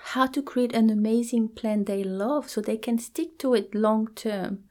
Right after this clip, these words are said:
how they can create better habit to communicate better, so they can feel confident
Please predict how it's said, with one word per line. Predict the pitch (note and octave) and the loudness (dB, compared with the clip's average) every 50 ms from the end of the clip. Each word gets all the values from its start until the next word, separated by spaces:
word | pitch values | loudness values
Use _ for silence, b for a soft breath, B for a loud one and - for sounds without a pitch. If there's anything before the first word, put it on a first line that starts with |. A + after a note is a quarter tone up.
| b b b | b b b
how | - B3+ C#4 C#4 | 0 2 2 4
they | C#4 C#4+ C#4 | 4 2 0
can | C#4 - C4 C4 C4 C4 | 0 0 2 2 2 0
create | - - C4 C4 B3+ B3 A#3+ - _ | -2 -6 -4 -4 -4 -4 -6 -4 _
better | - B3+ B3 B3 - A#3+ | 0 0 0 0 -2 -2
habit | A3+ - - - C4 C4+ A#3 - - - - _ - | -2 -2 -4 -4 -4 -4 -2 -4 -6 -6 -8 _ -4
to | B3 A#3+ A#3+ | -4 -4 -4
communicate | - - - C#4 C#4+ D4+ D#4 D#4+ D4+ C4 A#3 A#3+ - G#3 F3+ F3 F3 - - | -6 0 2 4 4 4 4 2 2 2 0 0 -4 -6 -6 -6 -8 -10 -10
better, | F#3 F3 F3 - - - E3 F3 - _ b b b b b | -10 -10 -10 -10 -12 -12 -14 -14 -16 _ b b b b b
so | - - | -4 -4
they | C4+ C4+ C#4 C4+ | 2 4 4 4
can | C4+ C4+ C4+ B3+ B3 | 4 4 4 4 4
feel | A#3 A#3+ - - - B3 A#3+ A3+ | 2 2 -4 -4 0 2 2 2
confident | A#3 - - - C4+ C#4+ D4 C#4+ - - D4 C4 C#4 C4+ C4+ C4 C4+ | 0 -2 -2 0 0 0 0 -2 -4 -6 -2 -2 0 0 2 0 0